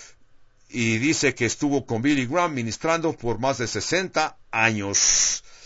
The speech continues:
Y yo recuerdo haber leído un artículo y oí que él dice que hace algún número de años, él y el doctor Graham y Cliff Barrows hicieron un manifiesto que le llamaron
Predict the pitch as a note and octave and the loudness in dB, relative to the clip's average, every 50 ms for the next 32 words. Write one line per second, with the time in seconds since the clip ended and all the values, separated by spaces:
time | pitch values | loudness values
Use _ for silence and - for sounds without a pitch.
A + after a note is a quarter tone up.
0 | - - - - - - - - - - C3+ C3 E3 G#3+ A#3+ B3 A#3 A#3 - A#3 | -20 -18 -18 -18 -18 -18 -20 -20 -6 -4 -2 4 4 6 6 6 2 2 4 6
1 | A#3 A3+ A3+ A3 G#3+ G#3 G3+ G3 F#3 F#3+ F#3+ F#3 F3+ F3 E3 D3+ D#3 D#3+ D#3 D#3 | 6 6 8 8 6 6 6 4 4 4 4 6 6 4 6 6 6 6 6 4
2 | D3+ D3 D3 C3+ A#2+ - D#3 D3 A#2 C3 C#3+ C3+ C#3 C#3+ C#3+ - - C#3 B2+ B2+ | 2 4 2 2 2 2 -2 -2 0 0 2 2 2 2 0 -2 -2 0 2 4
3 | C3 B2 C#3 D3+ D#3 D3+ - D3 D3+ C#3+ C#3 B2 C3+ C#3 C3 - B2+ A#2 - A#2+ | 4 6 6 6 6 6 4 4 4 4 4 4 2 2 2 0 -2 0 0 -2
4 | A#2 A2+ - - - - - _ - - - - C#3+ D3 C#3+ D3+ C#3+ C#3 C3 C3 | -2 -2 -6 -10 -18 -20 -20 _ -20 -16 -4 0 0 0 2 2 2 2 4 2
5 | D3+ D3 D3 C#3+ C#3 C3+ B2+ B2 A#2+ A#2+ A#2 A#2+ C#3+ F3 G3 F#3 F3 E3 D#3 - | 2 2 2 2 2 0 0 0 0 0 0 2 2 2 2 2 2 0 0 -2
6 | - - - - - - - - - - - - _ _ - D3 E3+ E3+ E3+ E3 | -6 -8 -12 -16 -16 -16 -16 -16 -18 -20 -20 -20 _ _ 6 8 8 10 10 8
7 | E3 E3 E3 E3 D3+ - - _ - _ - C#3+ C3 B2+ B2+ B2 B2 A#2+ A#2+ A#2 | 8 6 6 4 2 -2 -10 _ -20 _ 0 2 2 4 4 4 4 2 2 0
8 | A2+ A#2 - _ - - B2+ B2+ A#2 B2 A#2 A#2 - D#3 D#3+ D3 A#2+ A2 C3+ E3 | -2 -6 -10 _ -6 -2 0 0 2 0 -2 0 2 2 2 2 2 2 4 6
9 | E3 D#3+ D#3 D#3 D#3 - - C3 B2+ A#2 - - D#3 D3+ A#2+ G#2 G#2 G#2 G2+ D3 | 6 6 6 4 0 -4 -2 -2 -2 -2 0 0 0 0 0 -2 -8 0 4 6
10 | E3+ E3+ D3+ B2 A#2 A2+ A#2+ B2 B2 - - - - - - - - - - - | 6 6 6 6 4 4 2 0 0 -2 -4 -4 -4 -6 -10 -12 -18 -20 -20 -20
11 | - - - - - A#2 A2+ - - D#3 E3+ E3+ D#3+ D#3+ D3+ C#3+ D3+ D#3 D#3 D3 | -20 -20 -8 -4 -2 0 0 2 4 6 8 8 8 8 6 6 6 2 4 2
12 | C#3 B2+ A#2 A2 - - D#3+ F3+ E3+ E3+ - C#3+ - C3 B2 A2+ A2+ A2+ A2 A#2+ | 2 0 0 -2 -2 2 4 4 4 4 0 -2 0 0 0 2 2 2 2 2
13 | D3+ F3 F#3 F#3 F#3 F#3 F3+ - | 4 4 6 6 4 2 0 -4